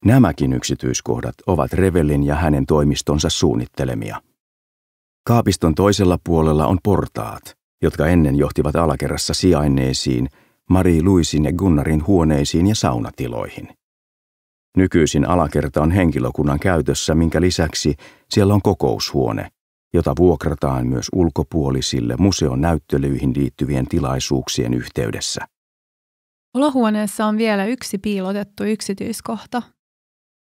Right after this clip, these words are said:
Speaker 2: Kirjaston urkkauksessa yksi kaapiston osa on tehty erilaisesta puusta. Museon puurakenteet ovat kaikki tiikkeä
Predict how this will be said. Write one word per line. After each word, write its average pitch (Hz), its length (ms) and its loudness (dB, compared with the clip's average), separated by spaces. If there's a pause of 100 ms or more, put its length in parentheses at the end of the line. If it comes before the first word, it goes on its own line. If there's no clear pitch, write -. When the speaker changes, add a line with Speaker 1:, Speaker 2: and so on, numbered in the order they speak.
(360)
Speaker 2:
Kirjaston 277 460 0
urkkauksessa 208 920 -4
yksi 240 340 -4
kaapiston 202 580 -4
osa 208 340 -4 (240)
on 240 120 -2
tehty 262 280 -4
erilaisesta 202 760 -2
puusta. 202 500 -6 (1200)
Museon 269 400 0
puurakenteet 202 840 -2
ovat 220 200 -6
kaikki 254 360 -4
tiikkeä 220 600 -6